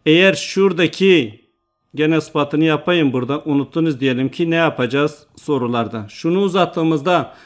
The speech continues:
temel kural neydi ağırlık merkezinden geçen? K'ye, iki K'ye K'ydi arkadaşlar. Ve kenarı ortaladığı için şurası eşittir. Yamukta şu orta noktaları tabanlara paralel olacak şekilde çizersem arkadaşlar,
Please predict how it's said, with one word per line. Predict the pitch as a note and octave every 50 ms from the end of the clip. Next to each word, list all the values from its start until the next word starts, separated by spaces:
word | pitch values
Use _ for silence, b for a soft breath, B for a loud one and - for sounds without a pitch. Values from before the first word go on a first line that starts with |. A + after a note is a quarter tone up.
| B B -
temel | E3 D#3+ F3 F#3+ G3 F#3+
kural | - F3 F3+ F#3 F#3+
neydi | F#3+ G#3 A3+ A#3 A3 G#3+
ağırlık | F#3+ F3+ F3 F3 E3+ E3+ E3
merkezinden | E3 E3 D#3 D#3+ - E3+ C#3+ E3 D#3+ D3+ D#3 D#3 D3+
geçen? | C#3+ D#3 D3+ - - F#3 G#3+ A#3 A#3+ A3+ B B B B -
K'ye, | - - D#3 D3+ D3+ D#3 E3 F3 F3+ - -
iki | A#3 - - - G3 G3
K'ye | - E3+ D#3 D3+ D#3+ F3+ G#3+ A#3+ B3 A3+ - - _ _ -
K'ydi | - F3 F3+ E3 D3+ D#3+ C#3+
arkadaşlar. | C#3 B2 C3+ C3 C#3 C3 A#2+ - C3 A2+ - b b b b b b
Ve | C3+ F3+ G#3 G3+
kenarı | - F#3+ F3+ F3 E3+ E3+ G3 G#3+
ortaladığı | - F#3 E3 D#3 D#3+ D#3+ D#3 D#3+ D#3+ D#3 C#3 F3 F#3+
için | G#3+ G3 - - E3+ F3+ G#3 G#3+
şurası | - - - E3 D#3 D3+ D3 D3 - A3+ A3 A3+
eşittir. | F3+ - - - D#3 D3 - - G#2 - - _ _ _ _ b b b b b b b b b b b b b
Yamukta | C3+ D3 F3 F3+ F#3 F#3+ G3 - - - A3 A#3+ C4 B3+ B3 B3 - _ _
şu | - - A3+ A3+
orta | A3 - G3 F#3+ F#3 F#3 A3 A3
noktaları | A3 G#3+ G3+ G#3 - F#3 E3+ F3 F3 F3 F3+ D#3 C3+ A#2 - -
tabanlara | - E3+ D#3+ D3+ F3 F3 F3 F3 F3 G3 A3 A3
paralel | A3 G3 F#3 F#3 F#3 F#3 G3+ G#3+ G3+
olacak | G3+ F#3+ F#3+ G3+ G3+ G3+ F#3+ D#3+ F3+ G3 F#3
şekilde | - - F#3 E3+ E3 E3+ D#3 D3 G3 F#3+ F#3+
çizersem | - F3 D#3 F3 A3+ A#3+ - - F#3+ E3 D#3+ D#3
arkadaşlar, | D3 C#3 - D3+ B2+ D3 C#3 C3+ - G3 G#3+ A#3 A3+